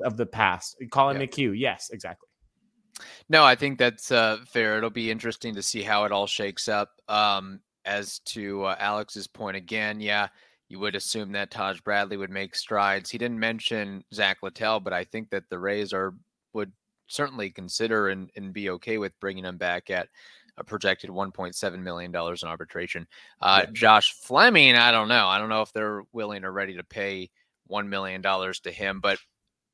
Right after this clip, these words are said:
Speaker 2: I mean, when fifty percent of your pitching staff gets hurt or injured at some point, you need arms, you need
Speaker 1: Yeah.
Speaker 2: bodies. And, and I think that they'll probably, uh, play a little bit in free agency as well with, you know, bringing in a, a veteran or two, you know, the, the Brooks Raley-esque,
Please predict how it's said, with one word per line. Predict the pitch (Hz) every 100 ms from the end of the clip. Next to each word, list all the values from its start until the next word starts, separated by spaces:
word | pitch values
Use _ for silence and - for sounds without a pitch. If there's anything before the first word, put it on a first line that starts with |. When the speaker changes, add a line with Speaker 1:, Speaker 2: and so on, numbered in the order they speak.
| -
Speaker 2:
I | 101 110
mean, | 110 107
when | 107 107 104
fifty | - 135 147
percent | 127 120 147 131
of |
your | 117
pitching | 107 131 131
staff | 120 113 107 -
gets | 104 -
hurt | 117 110
or | 107
injured | 120 110 95
at | 92
some | 110 101
point, | - 104 101 - - _
you | - 101
need | 107
arms, | 101 95 80 -
you | 101
need | 104 90
Speaker 1:
Yeah. | 92 87
Speaker 2:
bodies. | 80 -
And, | 95 95 90
and | 101
I | 98
think | - 104
that | 95 101 90 _ _ _
they'll | 107
probably, | - 113 104 104 104 101 98
uh, | 95 95 92 - _ _ _ _ -
play | 110 104
a |
little | 101 101
bit | 92 98
in | 95
free | 90 101 98
agency | 98 95 - 92
as | 90
well | 92 95 90
with, | 90 - -
you |
know, | 92
bringing | 87 98 95 92
in | 92
a, | 90 87 -
a |
veteran | 95 95 95 92 92
or | 87 87
two, | - 92 90 92
you | 90
know, | 87
the, | 92 90 90
the | -
Brooks | 98 107 98 -
Raley-esque, | 95 95 90 92 92 90 92 92